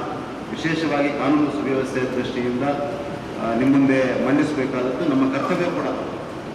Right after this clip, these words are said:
ಆ ದೃಷ್ಟಿಯಿಂದ ಈ ಸಭೆಗಳನ್ನ ನಿರಂತರವಾಗಿ ನಡೆಸಬೇಕು ಅನ್ನುವಂಥದ್ದು ನಮ್ಮ ಆಗ್ರಹ.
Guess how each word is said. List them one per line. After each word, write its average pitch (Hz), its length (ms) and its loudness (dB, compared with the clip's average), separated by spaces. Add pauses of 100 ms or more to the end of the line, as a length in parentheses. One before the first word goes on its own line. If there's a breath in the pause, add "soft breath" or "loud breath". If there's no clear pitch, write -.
(240)
ಆ 131 60 2
ದೃಷ್ಟಿಯಿಂದ 170 480 0
ಈ 156 160 2
ಸಭೆಗಳನ್ನ 147 560 0
ನಿರಂತರವಾಗಿ 131 640 0
ನಡೆಸಬೇಕು 117 480 -4
ಅನ್ನುವಂಥದ್ದು 110 440 -6
ನಮ್ಮ 107 200 0
ಆಗ್ರಹ. - 340 -4